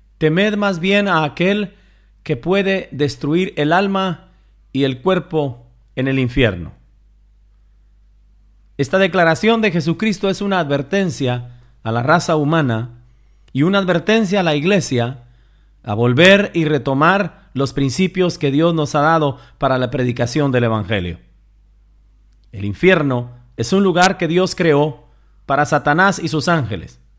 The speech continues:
pero dice la Escritura que el final de aquellos que desechan la palabra y desechan a Jesucristo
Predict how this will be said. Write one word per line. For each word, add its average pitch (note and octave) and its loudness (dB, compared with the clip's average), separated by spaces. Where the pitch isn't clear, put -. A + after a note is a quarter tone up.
pero G#2 -8
dice F3 0
la F#3 2
Escritura D3 -4
que A#2+ 0
el A2+ -4
final F3+ 2
de G3 2
aquellos F#3+ 2
que D#3 0
desechan G3+ 0
la F#3 -2
palabra B2+ 2
y B2+ -2
desechan E3+ 0
a C#3+ -2
Jesucristo C#3+ -4